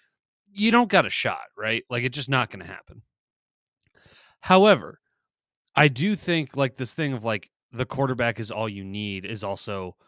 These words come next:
you know, not the case because, like,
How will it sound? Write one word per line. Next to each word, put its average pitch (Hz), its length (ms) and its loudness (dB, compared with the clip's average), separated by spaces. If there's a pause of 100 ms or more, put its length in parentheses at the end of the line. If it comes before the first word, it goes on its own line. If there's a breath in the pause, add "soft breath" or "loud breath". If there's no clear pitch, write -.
(440)
you 131 160 0
know, 90 240 -6 (2000)
not 139 340 0
the 135 80 -6
case 127 440 -4
because, 151 280 -4
like, 143 240 -2